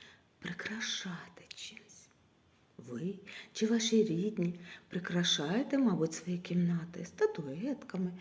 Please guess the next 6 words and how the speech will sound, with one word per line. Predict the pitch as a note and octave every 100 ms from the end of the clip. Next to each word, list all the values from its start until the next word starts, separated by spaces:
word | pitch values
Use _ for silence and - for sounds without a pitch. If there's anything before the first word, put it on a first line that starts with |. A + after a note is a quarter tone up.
| - -
картинами, | E3+ D3+ - - B2 D#3+ A#3+ F#3 D#3+ C3
іграшками? | A#2+ C#3 G#3 C4 B3+ - A#3+ A3+ A3+ - - - - - - - _ _ _ _ _ _ - - - - -
А | -
в | E3+
сиву | - F#3 F3+ E3
давнину | D#3+ E3 D#3+ D#3+ D#3+ A3+ -